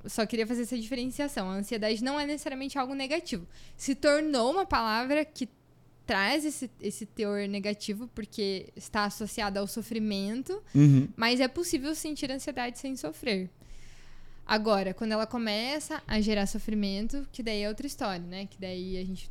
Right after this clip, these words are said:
Speaker 1: vê os transtornos, precisa realmente tratar essa ansiedade pra que ela não gere esse sofrimento. E aí, acolher a
Speaker 2: Hum.
Speaker 1: ansiedade, né?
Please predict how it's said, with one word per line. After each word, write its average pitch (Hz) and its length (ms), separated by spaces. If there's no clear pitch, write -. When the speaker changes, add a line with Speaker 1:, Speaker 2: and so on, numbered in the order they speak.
Speaker 1:
vê 196 160
os 220 100
transtornos, 240 840
precisa 202 360
realmente 202 420
tratar 226 460
essa 220 260
ansiedade 233 560
pra - 160
que 202 160
ela 180 300
não 208 180
gere 190 260
esse 196 140
sofrimento. 214 640
E 208 140
aí, 214 540
acolher 220 640
a - 80
Speaker 2:
Hum. 262 120
Speaker 1:
ansiedade, 214 520
né? 214 280